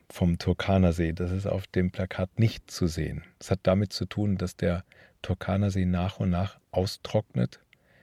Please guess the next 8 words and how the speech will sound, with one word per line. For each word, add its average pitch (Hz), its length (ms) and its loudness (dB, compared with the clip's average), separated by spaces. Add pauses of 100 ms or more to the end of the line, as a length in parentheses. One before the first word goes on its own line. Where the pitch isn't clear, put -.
(380)
was - 200 2
wiederum 95 280 2
eine 87 220 0
Folge 95 420 4
vom 92 200 -4
Klimawandel 87 760 2
ist. - 380 0
Und - 420 -8